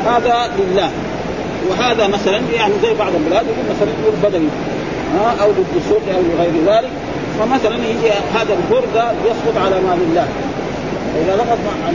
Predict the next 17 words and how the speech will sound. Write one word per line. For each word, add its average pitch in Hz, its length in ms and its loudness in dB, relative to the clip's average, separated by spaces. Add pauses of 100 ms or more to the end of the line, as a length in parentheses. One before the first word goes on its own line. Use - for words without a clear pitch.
الله 202 120 4
يقول - 340 0
يشيل، 180 180 0
يقول 156 300 2
لا، 165 60 2 (160)
الله 175 220 2 (340)
غني 156 240 4
عنه. 120 180 -2 (580)
وإذا 202 320 2
سقط 254 240 0 (140)
ما 214 180 2
كان 233 120 2
ل-، 202 400 2
ل-، 175 80 2 (440)
لهذا 202 320 2
لغير 180 420 2 (100)
الله، 202 220 4